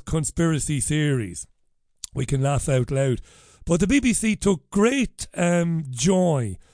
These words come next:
in laughing at people for putting saucers of white vinegar, um, outside on their properties. Now, Mark has just asked a question about that.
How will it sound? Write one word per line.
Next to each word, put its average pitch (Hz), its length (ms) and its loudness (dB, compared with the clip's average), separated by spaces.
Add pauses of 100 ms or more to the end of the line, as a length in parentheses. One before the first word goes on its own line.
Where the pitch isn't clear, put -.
(140)
in 156 220 0
laughing 202 340 2
at 160 220 -2
people 139 640 0 (500)
for 160 220 2
putting 185 340 2
saucers 185 800 2
of 139 160 -2
white 165 380 -2
vinegar, 127 720 -2 (460)
um, 139 500 0
outside 160 640 0 (100)
on 147 260 0
their 135 200 0
properties. 113 680 -4 (340)
Now, 151 140 0
Mark 214 420 4
has 165 140 0
just 175 240 2
asked 165 280 0
a 139 40 -6
question 143 400 0
about 131 280 0
that. 117 360 -2